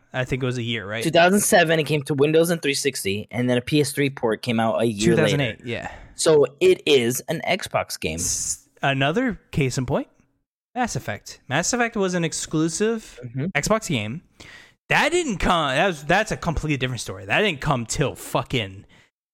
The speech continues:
Speaker 2: <laughs>
Speaker 1: seven years later or something like that to P S three. And finally, in the
Speaker 2: Mm-hmm.
Speaker 1: N seven collection, you could finally buy all three games together.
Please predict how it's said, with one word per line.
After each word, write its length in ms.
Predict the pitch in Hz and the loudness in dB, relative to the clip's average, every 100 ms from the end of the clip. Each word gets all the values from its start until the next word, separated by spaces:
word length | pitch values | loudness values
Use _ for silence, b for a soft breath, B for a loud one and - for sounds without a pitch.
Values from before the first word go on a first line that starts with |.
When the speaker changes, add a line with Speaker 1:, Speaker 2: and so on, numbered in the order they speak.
| _ _ _ _ - | _ _ _ _ -12
Speaker 2:
<laughs> 560 | 135 156 147 135 131 - | -6 -4 -4 -4 -6 -6
Speaker 1:
seven 680 | - - - 165 196 208 | -2 0 2 2 2 0
years 300 | 202 233 196 | 0 0 2
later 520 | 135 139 170 220 240 | 2 4 2 2 2
or 60 | 214 | 0
something 360 | - 247 254 247 | 0 0 0 0
like 160 | 247 | 2
that 240 | 247 254 247 | 2 2 0
to 80 | |
P 180 | 233 240 | 0 0
S 120 | 247 | 0
three. 460 | - 233 262 302 294 _ - | 0 0 2 0 -4 _ -8
And 100 | 165 | -4
finally, 380 | - 185 196 202 | 0 0 2 2
in 80 | 175 | 2
the 100 | 156 | 2
Speaker 2:
Mm-hmm. 60 | 165 | 0
Speaker 1:
N 60 | |
seven 280 | 160 156 208 | 0 -2 -2
collection, 440 | - 233 - 277 262 b b b b - | -2 -4 -4 -6 -6 b b b b -6
you 80 | 160 | -2
could 120 | 156 | 0
finally 360 | 165 160 170 156 | 2 0 2 0
buy 540 | 127 131 139 143 151 | 2 2 2 0 0
all 200 | 127 135 | 0 -2
three 200 | 147 151 135 | 0 -2 0
games 320 | 123 123 127 | 0 -2 -2
together. 420 | 117 104 123 175 | -4 -4 -4 -6